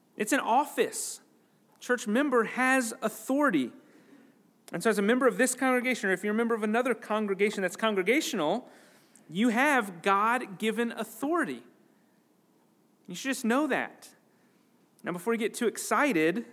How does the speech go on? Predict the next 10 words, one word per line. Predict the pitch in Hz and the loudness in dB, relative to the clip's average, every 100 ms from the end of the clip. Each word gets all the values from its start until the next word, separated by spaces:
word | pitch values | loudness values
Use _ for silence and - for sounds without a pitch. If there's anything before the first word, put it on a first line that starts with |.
| - _ _ _ _ _ - | -20 _ _ _ _ _ -18
that | 143 190 254 226 | -2 2 2 0
authority, | 196 - - 269 302 196 165 | -4 -4 -2 0 2 2 2
like | 165 208 | 2 0
we | 240 | -2
said | - 208 | -2 0
last | 202 240 - | 2 0 -2
week, | 208 196 - - _ _ _ | -4 -6 -14 -20 _ _ _
must | 165 160 196 254 - - 180 | -10 -2 0 0 -2 -8 -12
be | 175 220 | -4 -2
used | 196 190 233 214 196 190 | -2 0 2 2 0 -4